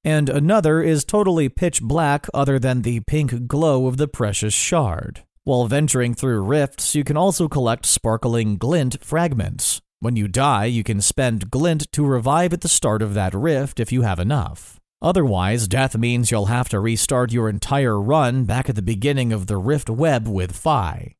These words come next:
That's a welcome failsafe for anybody not as into a more traditional roguelike formula. But I didn't actually die very often throughout Lost Between Worlds,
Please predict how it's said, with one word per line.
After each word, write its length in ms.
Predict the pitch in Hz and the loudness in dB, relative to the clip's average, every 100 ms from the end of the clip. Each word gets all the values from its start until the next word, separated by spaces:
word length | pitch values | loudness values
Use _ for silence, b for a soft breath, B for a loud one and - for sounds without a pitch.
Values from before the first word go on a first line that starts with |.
| _ | _
That's 240 | 143 147 156 | -2 0 2
a 180 | 139 | 2
welcome 580 | 117 127 156 156 143 123 | 2 2 2 2 0 0
failsafe 680 | 113 175 165 156 - 123 151 | 0 2 4 2 2 2 0
for 180 | - 120 | 0 0
anybody 440 | 123 127 117 113 | 0 0 0 0
not 240 | 110 113 123 | 0 0 0
as 280 | 113 110 - | 0 0 -2
into 340 | 135 131 120 | -2 0 0
a 120 | 117 | 0
more 280 | 113 139 127 | 0 2 0
traditional 600 | 117 107 127 127 143 110 | 0 -2 -2 -2 0 0
roguelike 600 | 98 120 131 123 104 104 | 0 0 0 0 0 -2
formula. 640 | - 185 175 131 95 - - - - | 0 0 2 2 0 -4 -8 -14 -6
But 160 | 165 | 0
I 80 | 175 | 2
didn't 300 | 180 202 165 | 2 2 2
actually 480 | 165 170 - 127 113 | 0 0 -2 0 0
die 400 | 98 147 135 135 | 0 2 2 2
very 260 | 120 113 113 | 2 0 2
often 600 | 143 156 - 120 147 139 | 2 0 0 0 2 0
throughout 340 | 113 127 117 | 0 0 0
Lost 340 | 107 120 127 | 0 0 0
Between 380 | - - 104 98 | -2 -2 0 0
Worlds, 600 | 143 151 80 - 87 - | 0 0 -2 -4 -4 -4